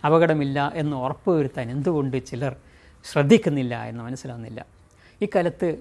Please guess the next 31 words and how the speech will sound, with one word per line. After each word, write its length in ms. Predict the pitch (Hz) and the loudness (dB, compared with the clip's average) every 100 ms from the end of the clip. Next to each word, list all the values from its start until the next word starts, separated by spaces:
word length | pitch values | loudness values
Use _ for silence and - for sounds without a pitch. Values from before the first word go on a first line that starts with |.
| - | -6
ഒ 140 | 175 185 | 0 0
ടി 220 | - 196 | 2 -2
പിക്കും 360 | 185 139 147 131 | 0 -4 -6 -6
ഇത് 80 | 123 | -4
ബാധകമാണ്, 580 | 117 123 143 117 113 | -6 -4 -6 -6 -8
on 160 | - 139 | -6 -6
time 380 | 139 - 143 135 | -8 -8 -6 -6
password. 600 | - - 139 - 120 117 - - - - - - - - | -10 -8 -8 -6 -8 -10 -16 -20 -20 -20 -20 -20 -20 0
ഈ 40 | 180 | 4
ഒ 120 | 170 | 4
ടി 100 | 175 | 4
പി 80 | 220 | 2
ചോദിക്കുന്നവരും 680 | 202 196 196 190 190 196 - - | 4 4 0 -2 -4 -4 -10 -8
ഒപ്പിടാൻ 380 | 151 - 185 185 | -6 -2 0 0
പാടെന്ന് 280 | 175 170 170 | -2 -4 -4
പറയുന്നവരൊക്കെ 560 | 160 156 160 160 156 156 | -4 -2 -2 -4 -6 -6
വല്ല, 200 | 151 160 | -6 -4
വലിയ 280 | 170 180 196 | 0 4 6
ധൃതി 360 | 151 151 202 | 6 6 6
കാണിക്കും. 380 | 143 120 - 117 | 6 -2 -6 -12
വിശദീകരണം 500 | - 156 180 175 170 | -10 -6 -2 -2 -2
തരാനൊന്നും 340 | 160 151 147 143 | -2 -2 -4 -4
അവർക്ക് 220 | 139 143 | -8 -10
ക്ഷമയില്ല. 320 | 156 147 156 | -8 -6 -6
കാരണം 200 | 180 220 | -6 -8
അവർക്ക് 260 | 214 214 214 | -8 -4 -2
ഇതെങ്ങനെ 280 | 208 190 190 | -2 -2 -4
ചെയ്ത് 420 | - 208 226 156 | 0 2 4 4
കിട്ടണം, 340 | 127 120 110 | 0 -6 -8
അതാണ്. 280 | 113 107 104 - - _ - - - - - | -8 -8 -10 -16 -20 _ -20 -20 -20 -20 -14
വീഴരുത്, 540 | 135 123 139 143 131 | -8 -2 -2 -2 -4